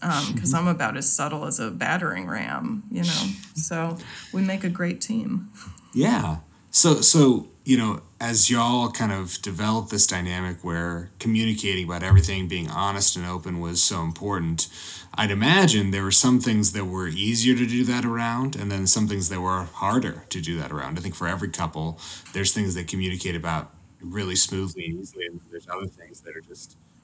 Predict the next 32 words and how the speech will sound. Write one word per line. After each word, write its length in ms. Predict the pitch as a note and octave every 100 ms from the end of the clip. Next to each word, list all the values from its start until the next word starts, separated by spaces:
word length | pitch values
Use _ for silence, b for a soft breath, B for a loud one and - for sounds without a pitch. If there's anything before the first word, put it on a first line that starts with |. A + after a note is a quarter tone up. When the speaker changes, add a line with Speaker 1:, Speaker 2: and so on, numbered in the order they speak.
| _ _
Speaker 2:
more 120 | F2+
challenging. 720 | - - F2+ G2+ F#2+ - - -
What 160 | B2+ C#3
were 80 | D3
some 240 | C#3+ C3
of 60 | G2+
the 60 |
challenges, 720 | G#2 G#2+ G2+ A2 G2 G2 - -
especially 380 | - A2+ G#2 G2+
early 320 | F#2+ G2 F2+
on, 260 | F2+ G#2+ G2+
that 160 | F2+ D#2
y'all 380 | E2 E2 E2+ - _ _ _ _
had 180 | A2 F2
to 60 |
work 240 | E2 F#2 G#2+
through 340 | - C2 - F#2
as 140 | - E2
you 80 |
were 60 | D#2
trying 240 | - C#2+ -
to 60 |
be 260 | F2 D#2+ D#2+
radically 480 | E2 D#2+ D#2+ - D#2
honest 340 | D2 C2+ - -
and 160 | _
open? 240 | - - - _ _ _ _ _ _ _ _ _ _ _ _ _ - - -
Speaker 1:
That's 160 | G#3 G#3+
a 40 |
really 280 | G3 F#3 F3+
good 180 | F3+ F3+
question. 680 | F#3 F3+ - G3 F#3+ F#2